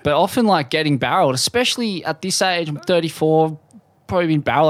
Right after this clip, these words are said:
like, a thousand times in my life. And it's just, it's not what it used to be as a kid.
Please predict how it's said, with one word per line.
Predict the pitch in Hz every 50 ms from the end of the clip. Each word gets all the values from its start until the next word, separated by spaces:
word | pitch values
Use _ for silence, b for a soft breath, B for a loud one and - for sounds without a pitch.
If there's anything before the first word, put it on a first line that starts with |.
| 139
like, | 131
a | 123
thousand | - - - - 147 135 139 139 143 143 147 143 139 131
times | 117 127 127 135 143 143 151
in | 147 139
my | 131 123
life. | 120 110 107 101 101 127 143 B B B B B B B B B B B -
And | 151 151
it's | 156 147 - - -
just, | - 175 165 139 - - - - _ - - - - _ _ _ -
it's | 185 151 -
not | 175 180 208 233 220
what | 208 220 214
it | 170
used | 202 208 214 -
to | - 190
be | 185 196 214
as | 240 233 208
a | 202
kid. | - - 123 107 98 - - 135